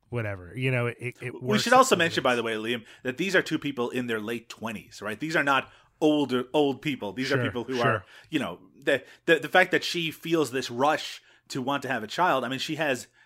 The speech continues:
Speaker 2: many years that she, she could still do that. But like you said, I think that facing the reality of your life and the direction it's going, it makes you wanna make these large,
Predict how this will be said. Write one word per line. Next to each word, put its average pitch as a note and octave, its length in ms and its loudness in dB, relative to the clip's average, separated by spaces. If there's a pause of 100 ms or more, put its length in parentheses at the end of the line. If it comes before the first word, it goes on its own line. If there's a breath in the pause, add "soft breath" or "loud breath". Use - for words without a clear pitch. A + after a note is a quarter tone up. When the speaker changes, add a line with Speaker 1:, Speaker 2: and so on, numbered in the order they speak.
(140 soft breath)
Speaker 2:
many E3+ 200 -2
years D3 380 2
that A#2+ 120 -6
she, - 140 -10 (160)
she - 180 -6
could B2 140 -6
still C3 200 -4
do C#3 180 -2
that. A2+ 260 -4 (140 soft breath)
But B2 120 -6
like C#3+ 160 0
you B2 60 -8
said, A#2 240 -2
I G#2 80 -4
think B2 220 -6
that A2+ 260 -4 (380 soft breath)
facing D#3+ 540 -2
the B2+ 100 -2
reality B2+ 540 -2
of A#2+ 120 -2
your A#2+ 120 -4
life A#2+ 320 -4
and A2+ 120 -8
the A2 60 -10
direction A#2 460 -6
it's G#2 120 -14
going, D3 400 -2 (240 loud breath)
it B2+ 100 -8
makes C#3 220 -4
you C3 80 -4
wanna B2 180 -6
make A#2 220 -10
these A#2 200 -10
large, A#2+ 640 -2